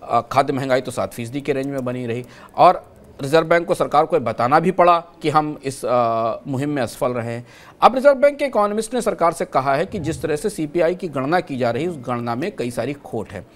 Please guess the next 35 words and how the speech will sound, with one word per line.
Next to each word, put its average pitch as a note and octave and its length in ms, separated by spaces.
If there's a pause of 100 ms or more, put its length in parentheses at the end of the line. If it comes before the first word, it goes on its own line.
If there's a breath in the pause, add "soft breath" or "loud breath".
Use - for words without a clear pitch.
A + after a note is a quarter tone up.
(180 loud breath)
जिसके D#3 320
आधार C3 380
पर A3+ 240 (280 loud breath)
महंगाई C3+ 460
शायद E3 640 (340 loud breath)
जो E3+ 160
वास्तविक D#3+ 480
स्थिति D#3+ 320
है, G#3 60
उससे G#3+ 220
ज़्यादा A#2+ 420
बढ़ी A#2 280
हुई D3+ 160
दिखती G#2+ 320
है। G#2 60
हालांकि G2+ 280
स्पष्ट - 240
रूप E3 100
से E3 100
नहीं E3 120
कहा D3+ 200
गया, D3+ 140
पर E3+ 120
इसमें D#3 200
बदलाव C3 360
के D#3 120
जो D3+ 80
संकेत C3 360
दिए C3 200
गए, E3 120
वो F3 140
उन्हें C#3+ 160
हम D3 80
पकड़कर A2+ 400
आपको, C#3+ 340